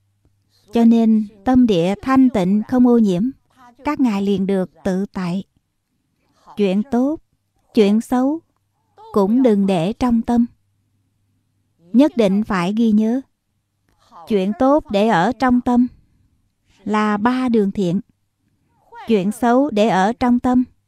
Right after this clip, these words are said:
là ba đường ác. Bạn không thể ra khỏi lục đạo luân hồi. Bạn không thể vãng sanh thế giới cực lạc. Chuyện tốt, chuyện xấu. Đoạn hết thảy ác. Tu hết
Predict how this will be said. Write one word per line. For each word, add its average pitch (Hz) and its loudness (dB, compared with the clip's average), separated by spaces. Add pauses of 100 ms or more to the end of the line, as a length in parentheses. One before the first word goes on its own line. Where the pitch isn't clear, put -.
(260)
là 202 -4
ba 233 -2
đường 208 -2
ác. 254 -8 (760)
Bạn 214 -4
không 269 2
thể 233 0
ra 262 0
khỏi 226 -2
lục 220 0
đạo 196 -2
luân 247 0
hồi. 202 -4 (520)
Bạn 220 -2
không 277 2
thể 220 0
vãng 226 0
sanh 233 2
thế 233 0
giới 233 0
cực 196 -6
lạc. 185 -6 (1300)
Chuyện 214 2
tốt, 262 0
chuyện 175 -2
xấu. 226 -6 (1400)
Đoạn 202 -2
hết 277 -2
thảy 175 -4
ác. 247 -8 (1200)
Tu 269 4
hết 294 0